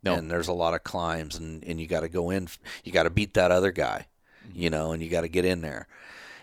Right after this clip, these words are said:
Speaker 2: And, um, the older I get, the, the harder it is coming out with 'em. It's not getting in there. It's coming out with 'em. So I just thought, "Man, you know,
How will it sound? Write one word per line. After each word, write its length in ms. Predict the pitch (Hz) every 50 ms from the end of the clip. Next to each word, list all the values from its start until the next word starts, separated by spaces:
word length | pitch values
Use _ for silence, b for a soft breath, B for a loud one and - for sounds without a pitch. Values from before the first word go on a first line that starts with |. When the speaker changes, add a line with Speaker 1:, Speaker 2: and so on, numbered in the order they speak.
| B _ -
Speaker 2:
And, 400 | - 92 90 90 87 85 82 85
um, 440 | 85 82 80 78 78 82 85 87 _ _ _ _ -
the 200 | 101 95 90 95 87
older 260 | 85 87 92 92 90
I 80 | 87 85
get, 300 | 82 90 90 98 101 -
the, 180 | 98 85 - - -
the 80 | 87
harder 420 | - - - 104 101 98 95 92 85
it 140 | 85 82
is 200 | 92 95 92 82
coming 360 | - - - 127 113 92 78 73
out 300 | 82 107 156 175 - -
with 220 | 78 76 76 -
'em. 120 | - - - - - -
It's 180 | 92 - -
not 220 | 175 165 175 - 85
getting 260 | 92 101 - - 76
in 200 | 85 107 117 87
there. 220 | 60 52 - 90
It's 160 | 110 143 -
coming 340 | - - - 92 - - 69
out 280 | 90 110 143 131 - 52
with 220 | 58 57 - -
'em. 160 | - - - - B B B B B B B
So 520 | - - - - 101 92 90 87 85 82 B B B B B B B B B B B B _ _ -
I 100 | 90 95
just 200 | 90 90 - -
thought, 180 | 87 80 - -
"Man, 440 | - 98 117 - - - 62 82 90
you 100 | 90 85
know, 320 | 85 85 87 90 92